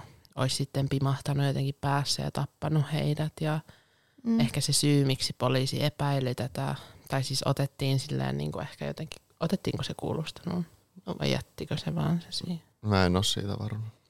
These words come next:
Speaker 1: Okei, no kuitenkin
Speaker 2: Niin.
Speaker 1: sen Pentin profiili vähän sopi niihin ihmisten havaintoihin, koska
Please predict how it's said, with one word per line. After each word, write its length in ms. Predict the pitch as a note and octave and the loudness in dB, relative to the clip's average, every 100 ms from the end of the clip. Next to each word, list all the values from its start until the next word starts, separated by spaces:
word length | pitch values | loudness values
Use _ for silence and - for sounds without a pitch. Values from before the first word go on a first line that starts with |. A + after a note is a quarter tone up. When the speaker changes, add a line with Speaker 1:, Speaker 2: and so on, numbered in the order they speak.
| _ - | _ -12
Speaker 1:
Okei, 340 | D#3 D3 C3+ | -6 -2 0
no 120 | D3+ | 0
kuitenkin 360 | D3 D#3 D3 C#3+ | 2 4 4 4
Speaker 2:
Niin. 80 | C#3+ | 6
Speaker 1:
sen 160 | D3+ D3 | 6 6
Pentin 440 | D3+ D3 C#3+ C#3+ | 6 6 4 4
profiili 520 | - D3+ D#3 C3+ B2 | 4 4 4 4 2
vähän 260 | C3 C3 C3+ | 0 0 0
sopi 300 | C#3 - B2+ | 0 0 -2
niihin 300 | B2 C#3 A#2+ | 0 0 2
ihmisten 460 | C3+ C#3 C3 C3+ | 2 0 -2 -2
havaintoihin, 800 | C3+ C#3+ C#3 C3 B2+ C3 C3 D3+ | 0 2 2 2 0 -2 -2 -2
koska 340 | C#3+ - - | -4 -4 -2